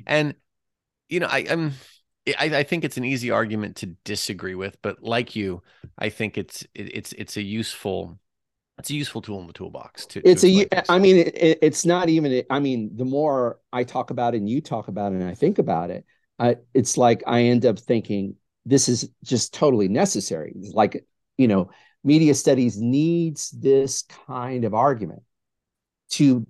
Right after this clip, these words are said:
Speaker 2: be, without this kind of argument, we can't really describe these moments of controversy and change that you're talking about.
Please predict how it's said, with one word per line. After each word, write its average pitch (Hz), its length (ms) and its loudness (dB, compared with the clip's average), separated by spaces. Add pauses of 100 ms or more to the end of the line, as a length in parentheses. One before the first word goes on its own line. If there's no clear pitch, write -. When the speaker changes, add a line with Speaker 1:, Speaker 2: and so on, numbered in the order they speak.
(120)
Speaker 2:
be, 123 340 4
without 160 500 4
this 160 160 -2
kind 135 200 -8
of 101 80 -6
argument, 95 460 -6
we 123 160 -2
can't 165 460 0
really 139 240 4
describe 113 540 0
these 107 240 -2
moments 104 400 -2
of 87 100 -12
controversy 90 680 -6
and 87 80 -10
change 92 440 -4
that 92 80 -4
you're 87 160 -2
talking - 340 -14
about. - 180 -18